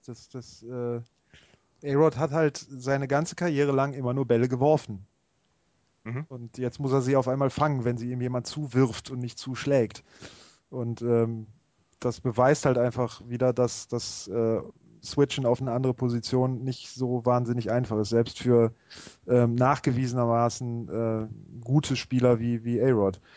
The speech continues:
Speaker 1: Ähm, aber mit, äh, mit dem, mit dem Schläger kann er immer noch gut umgehen, oder Florian?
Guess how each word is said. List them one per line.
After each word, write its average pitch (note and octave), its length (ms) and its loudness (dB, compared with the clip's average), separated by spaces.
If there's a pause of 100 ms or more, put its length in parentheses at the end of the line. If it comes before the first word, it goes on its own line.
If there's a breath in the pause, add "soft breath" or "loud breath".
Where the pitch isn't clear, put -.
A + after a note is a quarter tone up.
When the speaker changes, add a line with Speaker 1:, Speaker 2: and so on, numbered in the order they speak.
(260 loud breath)
Speaker 1:
Ähm, A#2 540 2
aber A#2+ 440 4 (440)
mit, C3+ 460 -6
äh, B2 240 0
mit B2+ 180 -6
dem, B2 340 -4
mit C3 100 -6
dem B2+ 100 -4
Schläger D3+ 400 4
kann F3+ 160 0
er F3+ 100 0
immer F3+ 140 2
noch F3 160 -2
gut F#3 140 -4
umgehen, C3 340 0
oder C#3 180 2
Florian? F#3 380 0